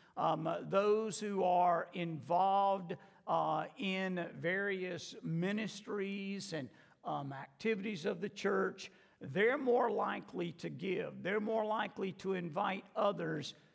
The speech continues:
to church. They're more likely to be a part of a small group. They are, uh, the church's most frequent attenders. A tenth reason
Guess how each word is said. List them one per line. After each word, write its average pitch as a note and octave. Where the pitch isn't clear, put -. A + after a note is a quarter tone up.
to G3
church. -
They're A#3
more A3+
likely G3
to F3
be F3
a D#3+
part D#3+
of E3
a D#3
small D#3+
group. E3
They G#3
are, D3
uh, D3+
the D3+
church's E3
most D#3+
frequent D3+
attenders. -
A F#3+
tenth D#4+
reason D#3+